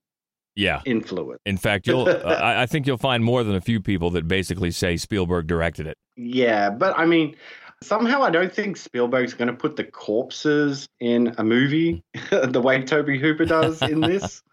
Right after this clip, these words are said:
Speaker 2: You know, it's a completely spooky movie, uh, a, an interesting take on a haunted house movie. Uh, it doesn't have the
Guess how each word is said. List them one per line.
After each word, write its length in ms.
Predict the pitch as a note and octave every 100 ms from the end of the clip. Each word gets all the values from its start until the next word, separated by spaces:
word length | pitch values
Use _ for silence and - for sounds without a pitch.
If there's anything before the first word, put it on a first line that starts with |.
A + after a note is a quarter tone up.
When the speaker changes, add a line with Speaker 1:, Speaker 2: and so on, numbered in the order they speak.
| - _
Speaker 2:
You 140 | D#3
know, 160 | G3 G#3
it's 480 | D#3+ D3+ - - -
a 80 | C#3+
completely 880 | C#3 E3 - G3+ G3 D3 B2+ A2 -
spooky 640 | - - - F3+ D#3 C3 A#2+
movie, 680 | C3 D3 C3+ F#2 E2 E2 - _ - _ -
uh, 260 | F#2 F2+ -
a, 120 | A2 - _
an 220 | A#2 A2+ E3
interesting 480 | G3 G#3 F3 C#3+
take 240 | C3+ B2 A#2+
on 80 | G#2+
a 60 |
haunted 340 | - A#2 G#2 G2
house 320 | G2 F#2 -
movie. 480 | G#2 G#2+ B2 D3+ - - - - -
Uh, 280 | G#2 G2+ F#2+ -
it 180 | F3 E3
doesn't 200 | - G3
have 260 | F3+ C#3+ C3
the 200 | B2